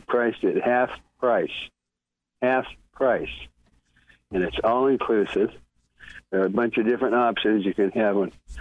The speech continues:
charters or, uh, <coughs> um, hikes and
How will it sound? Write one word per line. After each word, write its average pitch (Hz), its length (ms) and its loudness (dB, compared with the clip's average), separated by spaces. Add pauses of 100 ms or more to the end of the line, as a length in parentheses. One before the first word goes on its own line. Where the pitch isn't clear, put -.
(280)
charters 120 480 2
or, 87 300 2 (460)
uh, 98 400 0 (200)
<coughs> - 460 -2 (640)
um, 95 280 0
hikes 123 480 0
and 90 240 0